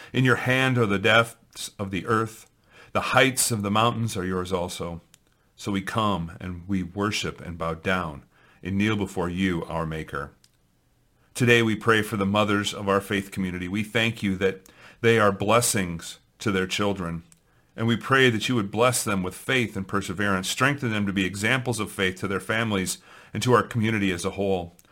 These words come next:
Bless them as they have been a blessing to us. We especially remember those among us who are mothers-to-be. There's a lot of uncertainty in our world, and we pray that you would bless them with peace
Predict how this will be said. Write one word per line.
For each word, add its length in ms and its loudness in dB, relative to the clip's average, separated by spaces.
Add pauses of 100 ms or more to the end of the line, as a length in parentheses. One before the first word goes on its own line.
(200)
Bless 280 6
them 160 0
as 160 2
they 160 2
have 320 -2
been 180 2
a 60 2
blessing 460 0
to 140 -4
us. 440 -4 (640)
We 100 2
especially 400 2
remember 320 2
those 300 4
among 260 2
us 180 0
who 120 -2
are 40 2
mothers-to-be. 840 0 (720)
There's 160 0
a 40 2
lot 160 6
of 80 2
uncertainty 640 2
in 80 0
our 140 2
world, 320 4
and 80 -2
we 80 0
pray 320 2
that 160 -2
you 80 -2
would 140 -4
bless 260 2
them 140 -2
with 160 -8
peace 480 0